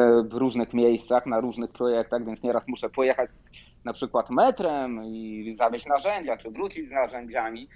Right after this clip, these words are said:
Ale jak ja przyjdę do pracy bez biegania, to dla mnie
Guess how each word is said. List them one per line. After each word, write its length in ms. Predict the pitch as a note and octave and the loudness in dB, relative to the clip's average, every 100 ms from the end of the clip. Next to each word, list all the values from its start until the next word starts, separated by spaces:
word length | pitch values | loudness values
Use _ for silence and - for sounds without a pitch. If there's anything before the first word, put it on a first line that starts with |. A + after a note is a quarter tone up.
| - - - _ _ _ | -20 -20 -20 _ _ _
Ale 140 | - D3+ | 2 4
jak 140 | E3 | 4
ja 100 | G#3+ | -2
przyjdę 600 | G#3 A3 G#3 G3 F3+ D#3+ C3 A#2 - - - | -4 -4 -2 -2 0 -2 -6 -14 -20 -20 -6
do 160 | D3+ | -6
pracy 400 | D#3 G3+ F3 - | -2 -4 -4 -6
bez 200 | C#3 D#3 | -8 -6
biegania, 540 | D#3+ D3+ C#3+ C#3 E3 F3+ | -6 -4 -4 -2 -4 -4
to 220 | E3+ C#3+ - - - | -6 -6 -10 -20 -4
dla 160 | C3 E3+ | 2 2
mnie 160 | A#2 | 0